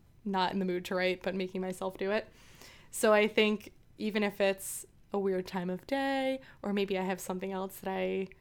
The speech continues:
should really be <laughs> working on, um, just trying to take advantage of all the moments that I can where I feel creative and I feel like I'm in the mood to write that chapter or write that scene or explore that character,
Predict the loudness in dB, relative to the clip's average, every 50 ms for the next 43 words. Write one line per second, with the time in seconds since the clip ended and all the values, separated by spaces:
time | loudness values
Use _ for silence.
0 | -20 -20 -16 -10 -8 -8 -6 -4 -2 -2 -2 0 0 0 0 0 0 2 2 2
1 | 2 4 4 4 6 6 4 4 2 0 -2 -6 -10 -12 -14 -8 -2 2 4 4
2 | 6 4 4 2 0 -2 -4 -6 -2 0 0 0 0 0 0 2 2 2 2 0
3 | 0 0 0 0 0 0 0 0 0 -2 -4 -4 -2 0 0 0 0 0 0 0
4 | -2 -2 -2 -2 -2 0 0 0 0 2 2 2 2 0 -2 -4 -4 -6 -6 -4
5 | -2 0 2 2 2 2 0 0 -2 -4 -4 -2 -2 -4 -4 -8 -8 -4 0 0
6 | 2 2 0 -2 -2 -2 0 2 2 2 2 2 0 -2 -2 -4 -4 -4 -4 -4
7 | -4 -4 -2 0 2 2 2 2 2 0 -2 -4 -12 -20 -20 -20 -20 -20 -12 -6
8 | -2 2 2 4 4 4 4 4 4 2 0 0 0 2 2 2 2 0 0 0
9 | 0 -2 -2 -2 2 2 4 4 6 6 4 4 4 4 2 2 0 0 0 2
10 | 0 0 2 0 -2 -2 -4 -6 -4 -2 0 0 0 0 0 0 0 -2 -4 -6
11 | -10 -16 -20 -20 -20 -20 -20 -10 -4 -2 -2 0 -2 -4 -4 0 2 2 4 4
12 | 4 2 2 2 2 2 2 4 2 0 0 2 2 4 4 4 4 4 2 0
13 | -2